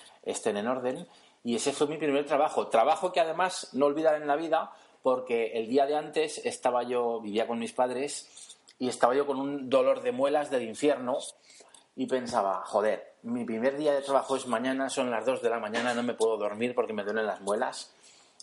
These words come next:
Y realmente eso no lo he contado nunca por, por la web porque creo que es poco interesante,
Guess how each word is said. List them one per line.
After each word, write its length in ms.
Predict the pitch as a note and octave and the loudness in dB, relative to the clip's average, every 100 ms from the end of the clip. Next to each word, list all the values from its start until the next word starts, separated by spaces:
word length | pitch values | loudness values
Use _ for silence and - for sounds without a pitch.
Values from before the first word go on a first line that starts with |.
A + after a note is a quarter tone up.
| - | -4
Y 100 | B2+ | 0
realmente 760 | A#2 A2 B2 C3+ F3 F#3 - - | 2 2 0 -4 -2 -4 -6 -6
eso 380 | - B2+ C#3 - - G2+ | 0 0 0 -4 -14 -2
no 180 | G2+ | 2
lo 100 | G2+ | 4
he 60 | G2+ | 2
contado 300 | G2+ F#2+ F#2+ | 2 2 2
nunca 320 | G2+ G2 A#2 | 2 0 0
por, 260 | G2 F#2+ F#2 | -2 -8 -6
por 240 | G2 F#2 F#2+ | -2 -2 -2
la 80 | F2+ | -2
web 200 | G2 G2+ | -2 -2
porque 500 | G#2 G2 F#2 F2 E2+ - _ _ - | -4 -4 -6 -8 -10 -18 _ _ -10
creo 260 | G2 F2+ | -6 -4
que 380 | - F2+ F2 - - - | -4 -4 -4 -8 -12 -12
es 120 | A2+ | 2
poco 220 | C3+ B2 | 2 4
interesante, 580 | C3+ D3 D3 E3+ F#3 | 4 4 4 2 0